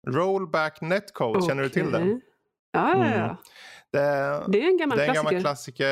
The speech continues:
Speaker 1: klassiker. Det är någon, eh, tydligen någon utveckling av den här nu som, som har skett eller kommer ske. Eh, det är någon
Speaker 2: Mhm.
Speaker 1: YouTube-kanal som går in och analyserar den som heter, eh, Core A Gaming. Eh, och,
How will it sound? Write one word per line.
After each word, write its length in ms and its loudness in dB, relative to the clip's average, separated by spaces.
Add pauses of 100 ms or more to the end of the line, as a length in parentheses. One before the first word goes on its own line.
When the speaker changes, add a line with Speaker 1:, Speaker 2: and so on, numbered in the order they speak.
(120)
Speaker 1:
klassiker. 160 -10
Det 100 0
är 80 0
någon, 440 -2
eh, 360 0
tydligen 540 -2
någon 160 -2
utveckling 720 -4
av 180 0
den 100 -6
här 280 -2
nu 240 -2
som, 480 -6
som 260 -4
har 60 -4
skett 300 -2 (520)
eller 260 0
kommer 320 -4
ske. 280 -4
Eh, 120 -2 (1500)
det 80 0
är 40 2
någon 200 2
Speaker 2:
Mhm. 100 2
Speaker 1:
YouTube-kanal 580 -2
som 400 -4
går 160 -2
in 140 -4
och 60 0
analyserar 540 -4
den 140 -6
som 120 -12
heter, 600 -6
eh, 100 -4
Core 340 -2
A 40 -2 (120)
Gaming. 500 -4 (340)
Eh, 440 -2 (120)
och, 360 -4